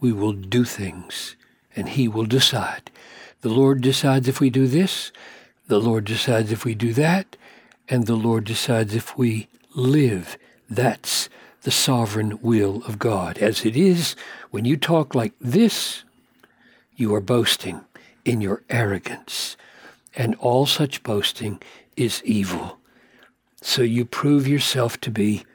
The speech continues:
not God and not good. We aren't.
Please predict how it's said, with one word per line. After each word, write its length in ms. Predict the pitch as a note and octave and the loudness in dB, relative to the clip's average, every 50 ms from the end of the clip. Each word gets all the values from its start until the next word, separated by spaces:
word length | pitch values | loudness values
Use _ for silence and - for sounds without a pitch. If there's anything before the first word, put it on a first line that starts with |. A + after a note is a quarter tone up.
| _ _ _ _ _ | _ _ _ _ _
not 640 | - A2 A2 A#2+ A#2+ C3 C#3+ D3+ D3 D3 D3 - - - _ - A#2+ A2+ | -4 -2 0 2 2 4 4 4 2 0 -2 -6 -12 -14 _ -6 -2 2
God 640 | D#3 D3 C3+ A#2+ G#2 F#2+ G2+ B2 C3+ D#3 C#3+ - - _ _ _ _ _ _ _ _ _ _ _ _ _ _ _ _ _ _ _ _ _ _ _ _ _ _ _ _ _ _ - | 2 2 2 2 0 0 -2 -2 -2 -4 -4 -8 -14 _ _ _ _ _ _ _ _ _ _ _ _ _ _ _ _ _ _ _ _ _ _ _ _ _ _ _ _ _ _ -8
and 320 | - G#2 G2+ G2 G2+ G2+ | -6 -6 -4 -2 0 0
not 460 | G2+ G2+ G#2+ A2 A2 - _ - - - _ _ _ _ _ _ _ _ _ _ _ _ _ _ - - | 2 2 2 0 -2 -4 _ -14 -18 -18 _ _ _ _ _ _ _ _ _ _ _ _ _ _ -10 -4
good. 560 | - - - - - - E2 - - - - - - _ _ _ _ _ _ _ _ _ _ _ _ _ _ _ _ _ _ _ _ _ _ _ _ _ _ _ _ _ _ _ _ _ - - - - - - - - _ _ _ _ _ - - - - - - - _ | -2 0 2 2 2 0 0 -2 -6 -6 -8 -12 -20 _ _ _ _ _ _ _ _ _ _ _ _ _ _ _ _ _ _ _ _ _ _ _ _ _ _ _ _ _ _ _ _ _ -20 -18 -16 -16 -16 -16 -18 -20 _ _ _ _ _ -20 -20 -20 -20 -20 -20 -12 _
We 140 | - A2 A2 | -2 0 2
aren't. 460 | A#2 B2 A2 F#2 - - - - | 2 2 2 0 -4 -6 -12 -16